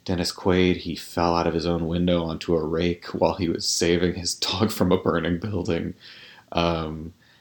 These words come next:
and so he wasn't able to go to college for his football scholarship, but, um, you, when, when it turned out his life wasn't gonna be the way he thought, this is back when Dennis Quaid was K J Apa, but,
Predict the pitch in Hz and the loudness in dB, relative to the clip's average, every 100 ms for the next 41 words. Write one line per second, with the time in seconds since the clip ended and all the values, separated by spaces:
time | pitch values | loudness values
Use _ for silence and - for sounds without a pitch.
0 | _ _ - 82 - 107 - 85 85 87 | _ _ -6 -4 2 4 2 -2 0 2
1 | 90 87 76 - 80 80 80 - 80 82 | 4 0 -4 -8 -6 -4 -4 -4 -2 0
2 | 78 76 - - 95 95 - 85 80 80 | -2 -4 -6 -4 2 2 0 -4 -4 -4
3 | - 120 95 80 - 82 73 73 73 - | -4 -4 -4 -4 -2 -4 -4 -8 -8 -8
4 | - - 80 - 85 76 71 71 90 87 | -8 -8 -8 -4 -4 -4 -6 -8 -10 -12
5 | - _ _ _ _ _ - 92 85 69 | -14 _ _ _ _ _ -2 -2 0 -4
6 | 64 71 85 80 90 82 - 85 85 85 | -8 -8 -6 -2 -2 -2 -4 0 0 -2
7 | 82 82 80 87 80 78 80 78 78 78 | -4 -4 -2 -2 -4 -6 -8 -6 -6 -4
8 | 95 - 85 135 - - 85 - 85 76 | -4 -2 0 2 0 0 0 0 -2 0
9 | 78 - - 80 73 71 - 76 76 73 | -4 -4 -4 -4 -2 -4 -4 -4 -4 -6
10 | 71 73 71 65 78 67 | -6 -4 -4 -2 -4 -4